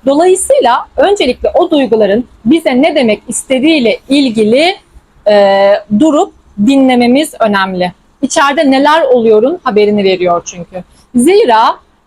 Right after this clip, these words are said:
e, çok güzel bir Afrika atasözü var. "Ders sen alıncaya kadar devam eder." diyor. Aynen onun gibi duygular da kendini gösterene kadar, bizler onu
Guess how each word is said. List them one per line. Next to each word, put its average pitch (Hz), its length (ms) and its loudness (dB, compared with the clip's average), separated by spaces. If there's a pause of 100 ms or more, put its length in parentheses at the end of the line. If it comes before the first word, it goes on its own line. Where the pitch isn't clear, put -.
e, 202 280 2
çok - 260 -6
güzel 208 300 -2
bir 185 120 -6
Afrika 214 380 -4
atasözü 233 480 -2
var. 262 300 0 (600)
"Ders 269 460 0 (140)
sen 285 340 -6
alıncaya 254 540 0
kadar 254 360 -2 (100)
devam 262 340 0
eder." 170 340 -4
diyor. 165 220 -2 (320)
Aynen 370 400 0
onun 277 340 0
gibi 175 300 -4 (240)
duygular 359 480 0
da 233 140 -2
kendini 277 640 0 (240)
gösterene 254 580 0
kadar, 175 340 -4 (240)
bizler 277 560 0
onu 226 380 0